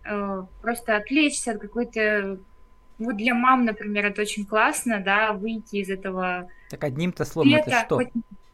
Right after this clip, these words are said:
Speaker 2: Женский круг это что? Найдите другое слово.
Speaker 1: Это
Speaker 2: Метафора.
Speaker 1: сообщество. Это
Speaker 2: Мгм.
Speaker 1: сообщество женщин, объединённых
Speaker 2: А, м,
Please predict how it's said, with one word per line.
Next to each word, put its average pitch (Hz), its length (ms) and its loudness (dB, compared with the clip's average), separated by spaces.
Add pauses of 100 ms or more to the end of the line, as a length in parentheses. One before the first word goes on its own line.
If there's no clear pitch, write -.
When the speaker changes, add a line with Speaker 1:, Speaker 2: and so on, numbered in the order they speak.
(100)
Speaker 2:
Женский 135 360 -6
круг 131 280 -8
это 127 160 -10
что? - 320 -10 (500)
Найдите 127 340 -6
другое 123 320 -2
слово. 113 380 -12 (1300)
Speaker 1:
Это 139 80 2
Speaker 2:
Метафора. - 0 -
Speaker 1:
сообщество. 339 600 0 (1160)
Это 226 100 -8
Speaker 2:
Мгм. - 60 -8
Speaker 1:
сообщество 262 640 -2
женщин, 214 760 -12 (880)
объединённых 185 680 4
Speaker 2:
А, 139 100 -2
м, 139 320 -4